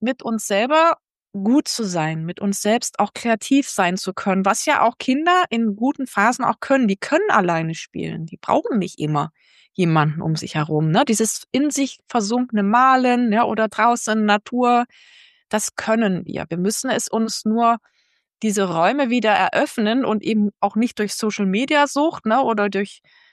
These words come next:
ja, Esssucht oder andere Dinge, diese Leere in uns stopfen. Es geht im Grunde genommen darum, diese innere Leere nicht mehr davor zu flüchten, sondern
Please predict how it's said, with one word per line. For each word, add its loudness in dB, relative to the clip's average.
ja, 2
Esssucht -2
oder 2
andere 2
Dinge, 0
diese 0
Leere 0
in -2
uns -4
stopfen. -2
Es -2
geht -2
im -2
Grunde 0
genommen 0
darum, 0
diese -4
innere 0
Leere 2
nicht 0
mehr 4
davor 2
zu -6
flüchten, -2
sondern 2